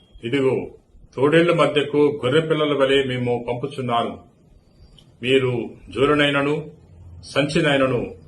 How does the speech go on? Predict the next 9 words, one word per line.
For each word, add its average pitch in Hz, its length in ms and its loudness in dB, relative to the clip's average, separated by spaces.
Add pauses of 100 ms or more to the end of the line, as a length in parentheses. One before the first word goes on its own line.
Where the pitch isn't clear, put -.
(260)
పాదరక్షకులనైనను 147 1200 0
తీసుకుని 147 420 -2
పోరాదు. 123 540 0 (840)
మార్గమధ్యమున 147 880 0
మీరు 131 280 2
ఎవరిని 139 580 2
కుశల 143 380 -2
ప్రశ్నలు 135 640 -2
అడగవద్దు. 120 680 -2